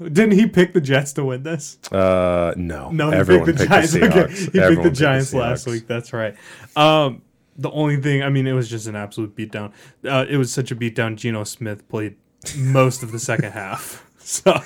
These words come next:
Speaker 2: Which, that was the question, right? Who was the player that got the revenge? Was it Jamal Adams?
Speaker 1: Or Geno Smith.
Speaker 2: Or Geno Smith, who was the real one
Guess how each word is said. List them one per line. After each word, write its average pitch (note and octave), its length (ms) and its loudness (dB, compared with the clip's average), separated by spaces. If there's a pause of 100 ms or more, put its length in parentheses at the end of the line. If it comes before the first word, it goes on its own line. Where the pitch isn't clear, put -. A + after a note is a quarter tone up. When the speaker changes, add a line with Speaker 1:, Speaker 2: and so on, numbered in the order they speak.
(1000)
Speaker 2:
Which, B2 280 2
that C3+ 200 6
was B2 100 2
the A#2+ 100 2
question, A2+ 320 0
right? G#2 200 2
Who A#2 280 4
was B2+ 200 6
the A2 80 2
player A2 260 4
that G2 120 2
got F#2+ 200 2
the F#2 80 -2
revenge? E2+ 540 0
Was D#2+ 280 -2
it D#2+ 200 0 (360)
Jamal F2 340 -4
Adams? A#2+ 600 0
Speaker 1:
Or C#3+ 80 0
Geno B2+ 440 -4
Smith. - 480 -6
Speaker 2:
Or G2 60 2
Geno G2+ 320 4
Smith, A2 520 2
who A2 200 6
was G#2+ 180 6
the G#2+ 80 4
real A2 320 8
one F#2 380 2